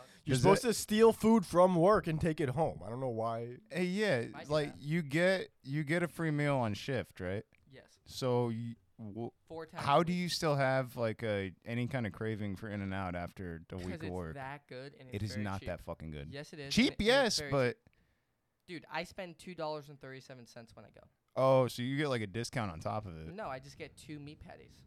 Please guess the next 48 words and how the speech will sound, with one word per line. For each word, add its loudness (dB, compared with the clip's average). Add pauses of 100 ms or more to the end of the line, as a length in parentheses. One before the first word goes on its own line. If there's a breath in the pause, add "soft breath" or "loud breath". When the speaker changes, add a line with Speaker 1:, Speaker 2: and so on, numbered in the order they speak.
(220)
Speaker 1:
How 0
Speaker 3:
And 2
I -2
Speaker 1:
does -4
Speaker 3:
put -6
shit 0
Speaker 1:
nobody 0
Speaker 3:
on -6
it. -18 (300)
Speaker 1:
do -4
people -6
return -6
food -8 (220)
at -8
In-N-Out? -10 (640)
Speaker 3:
Uh, -10
Speaker 2:
He -2
Speaker 3:
yeah. 2
Speaker 2:
just 0
gets 0
some 0
meat -4
patties -2
nobody -6
eats. -6
Speaker 1:
Isn't 0
that 4
just -6
your 0
food -6
now? -8 (800)
Speaker 3:
No. -12
So -12
basically, -14
if -18
you -12 (120)
touch, -16
if -18
the -20
customer -18
touches -20
the -20
food, -20
we -20
can't -20
take -20
it -20
back. -20